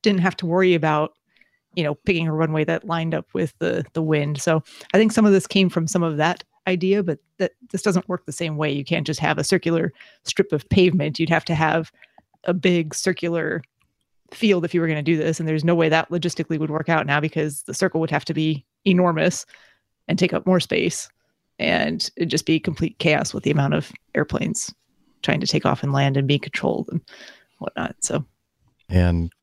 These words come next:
Speaker 2: Captain Al is at it again in the chat room. "What about using all those old Boeings in a demolition derby?"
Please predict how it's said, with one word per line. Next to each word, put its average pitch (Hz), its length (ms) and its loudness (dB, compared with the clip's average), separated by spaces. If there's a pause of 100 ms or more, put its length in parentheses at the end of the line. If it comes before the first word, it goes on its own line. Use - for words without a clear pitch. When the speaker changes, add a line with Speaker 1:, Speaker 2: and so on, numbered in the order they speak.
Speaker 2:
Captain 92 320 0
Al 90 200 2
is 87 80 0
at 85 160 0
it 80 100 0
again 85 240 0
in 87 80 4
the 80 80 4
chat 78 240 2
room. 73 420 -4
"What 107 140 2
about 127 220 4
using 110 240 4
all 110 140 2
those 107 180 4
old 95 280 4
Boeings 73 480 0
in 71 80 -10
a 71 60 -10
demolition 85 580 -2
derby?" 65 380 -12